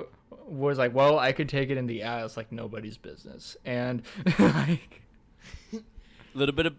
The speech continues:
Speaker 2: little bit about me. My dad left me, my dad left when, when I was eight, and my mom's an alcoholic.
Speaker 1: He's like, "We hear that one a lot."
Speaker 2: They're like, "That's a good start."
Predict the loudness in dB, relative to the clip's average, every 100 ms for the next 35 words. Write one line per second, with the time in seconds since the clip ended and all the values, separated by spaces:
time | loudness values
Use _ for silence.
0 | -6 -2 0 0 0 2 0 0 -6 -6
1 | -10 -14 _ _ -20 -20 _ _ -20 -8
2 | -2 -2 2 2 2 0 0 -2 -4 -6
3 | -6 -2 0 0 0 -2 -2 -6 -4 -2
4 | 0 -2 -2 -2 -2 -2 -2 -2 0 -2
5 | -2 -2 0 0 -2 -6 -8 -12 -20 _
6 | -12 -6 0 0 4 6 8 8 8 6
7 | 6 6 6 6 4 -2 -20 -20 -20 _
8 | -4 -2 2 0 0 -2 -2 2 4 4